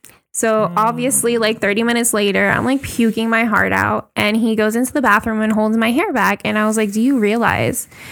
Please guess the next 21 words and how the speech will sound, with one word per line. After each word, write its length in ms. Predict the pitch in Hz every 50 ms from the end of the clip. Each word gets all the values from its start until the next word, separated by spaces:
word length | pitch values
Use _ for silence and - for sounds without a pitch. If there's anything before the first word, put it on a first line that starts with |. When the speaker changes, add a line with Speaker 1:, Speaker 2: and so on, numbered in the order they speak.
| - - - -
Speaker 1:
that 180 | - 208 208
in 140 | 214 208 214
the 100 | 214 220 214
five 560 | - - - - 190 175 185 202 214 233 220
years 420 | 202 190 196 190 196 196 208 202
we've 220 | 202 208 196 190 -
been 200 | 185 175 180 190
together, 680 | - 208 202 208 208 208 208 220 220 233 240 240 - _ _ _ _ _ _ _ _
this 360 | - 190 185 196 208 202 -
is 160 | 254 247 240 226
the 120 | 233 214
first 600 | 220 - - - 196 185 185 202 - - - -
time 280 | - 208 180 185 190 -
ever 320 | - 185 185 180 - 208 208
you've 260 | 214 202 202 185 185
done 220 | 185 170 180 190
it? 200 | 220 262 - - _ _ _ _ _ _ _ _ _ _ _ _ _ _ _ _ _ _ _ _ _ _ _ -
First 320 | - - 269 277 269 -
time 160 | 320 294 247
ever 220 | - 233 226 233 226
you've 320 | 220 208 202 208 208 -